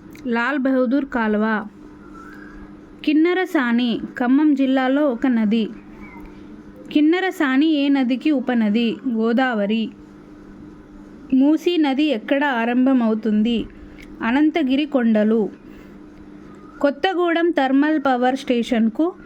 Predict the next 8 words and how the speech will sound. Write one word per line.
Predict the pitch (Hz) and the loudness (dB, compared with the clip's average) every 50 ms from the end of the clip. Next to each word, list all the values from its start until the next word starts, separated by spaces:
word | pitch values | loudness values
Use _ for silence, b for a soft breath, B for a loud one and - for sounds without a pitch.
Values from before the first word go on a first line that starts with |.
| B B B B B B - | B B B B B B -2
అవసరమైన | 226 233 262 302 294 - 381 381 381 381 370 359 349 349 320 | 0 2 2 2 2 0 0 2 2 2 2 4 4 4 4
నీరు | 285 277 269 254 247 254 294 | 4 4 2 2 2 2 2
ఏ | 277 247 254 269 294 | 2 2 2 2 4
నది | 302 302 302 277 294 302 | 2 2 2 2 2 4
నుంచి | 285 285 269 269 277 330 | 4 4 4 2 2 0
సరఫరా | - - 277 247 262 269 294 269 285 | 0 0 0 0 0 0 2 2 2
చేయబడుతుంది? | 302 285 285 247 247 254 233 233 233 220 220 214 226 214 208 208 226 233 214 190 - - B B B B B B B B B B B B - - | 0 0 0 0 0 2 2 2 2 0 0 0 -2 0 0 2 2 0 0 -2 -4 -8 B B B B B B B B B B B B -6 -4
కిన్నెరసాని. | - 269 277 285 302 302 320 320 320 294 233 214 214 220 226 226 208 | 0 2 2 4 4 2 0 0 0 0 0 2 2 2 2 2 0